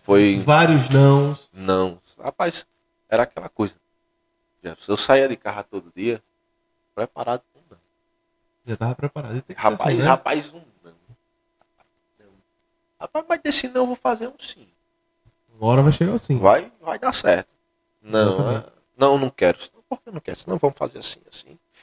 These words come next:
Speaker 1: Então eu procurei a cativar mais o cliente. Então ali a coisa foi acontecendo. Fui atendendo. E desse não as coisas começaram a mudar pra um sim. É, confiança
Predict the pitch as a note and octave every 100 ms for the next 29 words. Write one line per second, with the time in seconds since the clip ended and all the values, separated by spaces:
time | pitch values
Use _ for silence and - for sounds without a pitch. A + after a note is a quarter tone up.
0 | _ - G2 - D#3 F3 - E3 - C3+
1 | D3+ E3 D#3+ D3 B2+ A2 F#2+ - C3 -
2 | A#2+ A2+ G2+ F#2 F2+ - G2+ A2+ A2 -
3 | _ _ _ _ G2+ - B2 C3 B2 A#2
4 | D#3 F#3 F3 - D#3 D3+ - D3+ - D3+
5 | D#3+ - A#2 F2 E2+ _ F#2 F#2 - G2
6 | G#2+ A#2+ B2 C3+ _ _ _ _ _ F#2
7 | G2+ A2+ A#2 G2+ G#2 A2+ - A2 A#2+ B2
8 | - _ _ _ _ G2 F#2+ G#2+ A2 G2
9 | G2 F#2 F2+ - F#2 - - A2+ - _
10 | _ _ - G2 G2 F#2 F2+ E2+ D#2+ _
11 | _ - B2+ C3+ A#2+ A#2+ C#3 -